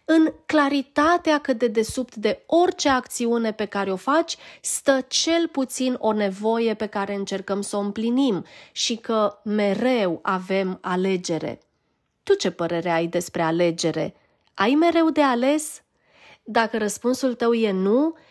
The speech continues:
începe să explorezi aspectele mai mici despre care îți spui că trebuie. Fă un prim pas, explorează treptat ideea că nimic nu trebuie.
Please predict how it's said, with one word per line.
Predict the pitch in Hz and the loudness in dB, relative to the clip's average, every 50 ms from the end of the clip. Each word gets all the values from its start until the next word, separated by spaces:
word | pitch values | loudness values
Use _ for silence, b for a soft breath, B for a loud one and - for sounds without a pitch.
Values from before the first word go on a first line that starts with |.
| b b b b _ | b b b b _
începe | - 320 311 311 302 - 370 381 - 392 | 2 4 4 4 4 2 0 0 0 0
să | 370 - 339 | 0 0 0
explorezi | 311 302 302 - - - 269 262 254 269 277 277 269 - | 0 0 0 -4 -6 -2 -2 0 2 2 2 0 0 -4
aspectele | 240 226 214 - - 254 240 240 - 247 233 233 | -4 -4 -4 -4 -4 -4 -4 -4 -4 -4 -2 -2
mai | 226 220 220 214 214 | -2 -2 -2 0 0
mici | 214 214 214 196 175 - - | 0 0 0 -2 -2 -4 -6
despre | 190 175 180 175 - - 170 | -4 -4 -4 -4 -4 -8 -8
care | 170 - 175 170 165 160 - | -6 -6 -6 -4 -4 -6 -6
îți | - 185 - | -6 -8 -8
spui | - - - 180 170 165 | -8 -6 -4 -4 -4 -4
că | 165 180 165 | -4 -6 -8
trebuie. | - - 165 156 156 160 165 156 151 151 156 - b b b b b b b | -6 -4 -4 -4 -4 -4 -6 -6 -6 -6 -8 -10 b b b b b b b
Fă | b - - - 359 | b -8 0 2 4
un | 370 370 349 339 | 4 4 4 2
prim | 320 311 311 302 285 | 2 2 2 2 2
pas, | - 202 156 147 151 - - - - b b b b b | 0 0 -2 -2 -2 -6 -10 -12 -14 b b b b b
explorează | 240 220 - - - 226 208 208 226 240 254 247 - 202 | -6 -6 -4 -4 -2 0 0 2 2 0 0 0 -2 -4
treptat | 190 - 196 180 165 - - - 311 339 320 262 262 - - b b b b b | -4 -2 -4 -4 -4 -4 -4 0 2 2 2 2 0 -2 -8 b b b b b
ideea | - 247 226 196 214 240 269 277 262 247 | -4 -2 -2 2 4 4 4 4 4 2
că | 240 240 - 240 220 214 208 202 - | -2 -4 -4 -2 0 0 -2 -2 -4
nimic | - 233 240 240 226 208 185 185 190 185 - - | -2 0 2 2 2 2 2 0 -2 -2 -4 -4
nu | 208 208 226 | -2 0 0
trebuie. | 226 226 240 208 165 160 165 - 160 151 143 143 143 165 | 0 0 0 0 0 0 -2 -4 -4 -4 -4 -6 -8 -10